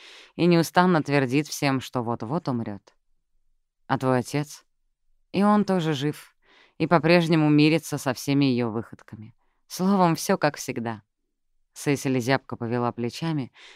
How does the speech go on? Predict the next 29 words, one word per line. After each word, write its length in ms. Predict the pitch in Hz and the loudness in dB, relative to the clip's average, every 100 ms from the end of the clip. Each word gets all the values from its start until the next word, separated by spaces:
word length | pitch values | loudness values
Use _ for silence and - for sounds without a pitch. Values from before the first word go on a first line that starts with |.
| _ | _
когда 280 | 139 135 139 | -4 0 0
зацокали 520 | 131 - 156 - 127 | -2 -4 -6 -4 -4
копыта 420 | - 120 135 135 | -4 -6 -6 -6
лошадей, 600 | 123 123 123 110 104 98 _ _ | -8 -8 -12 -12 -14 -16 _ _
увозя 440 | 135 131 120 120 | -2 -2 -2 -4
их 140 | 117 - | -6 -8
экипаж 480 | 113 117 - 147 131 | -12 -6 -4 -4 -6
от 120 | 117 | -8
её 180 | 113 113 | -6 -4
родного 440 | 113 107 107 104 | -6 -6 -8 -8
дома. 280 | - 101 - _ _ _ _ _ _ _ _ - | -12 -14 -16 _ _ _ _ _ _ _ _ -2
Затем 440 | 170 180 214 196 | 0 2 4 6
они 300 | 165 165 160 | 6 6 4
прогулялись 640 | 147 147 139 147 160 139 | 2 0 2 2 2 0
по 160 | - 127 | -2 -2
Пятой 380 | - 131 127 123 | 0 -2 0 -2
авеню, 420 | 113 127 165 165 _ - - - | 0 0 0 -2 _ -20 -20 -6
где 200 | 127 143 | 0 4
несколько 420 | 147 - 131 135 | 4 2 -4 0
лет 220 | 135 135 | 0 0
тому 240 | 139 127 127 | 0 2 2
назад 440 | 127 127 156 151 | 2 2 2 0
был 200 | 117 123 | 0 -4
снят 340 | - 139 143 | -4 -2 0
знаменитый 560 | 117 123 123 127 123 117 | 0 -2 0 0 0 -6
фильм 340 | - 139 156 | -6 -2 -2
«Завтрак 440 | 123 110 110 - - | -2 -4 -6 -12 -14
у 40 | |
Тиффани». 580 | - 107 92 - 101 - | -12 -14 -14 -16 -18 -18